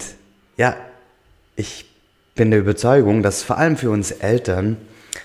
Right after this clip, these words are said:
hat Zeit eine ganz besondere Qualität. Ja, wenn,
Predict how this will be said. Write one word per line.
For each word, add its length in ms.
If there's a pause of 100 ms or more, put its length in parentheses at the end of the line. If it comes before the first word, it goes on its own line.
(140)
hat 220
Zeit 340
eine 180
ganz 260
besondere 560
Qualität. 840 (1300)
Ja, 160
wenn, 260